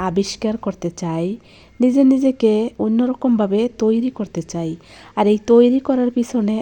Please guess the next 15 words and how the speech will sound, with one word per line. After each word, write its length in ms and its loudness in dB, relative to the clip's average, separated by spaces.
আপনারা 440 -4
যদি 260 -4
আমাকে 420 -6
সাহায্য 500 -4
করেন, 380 -2
ভালো 260 -4
ভালো 240 -4
কমেন্ট 500 -4
করেন, 380 -4
আমার 320 0
পুরান 320 0
ভাই 240 0
বোন, 300 0
আমার 220 -4
পুরান 360 4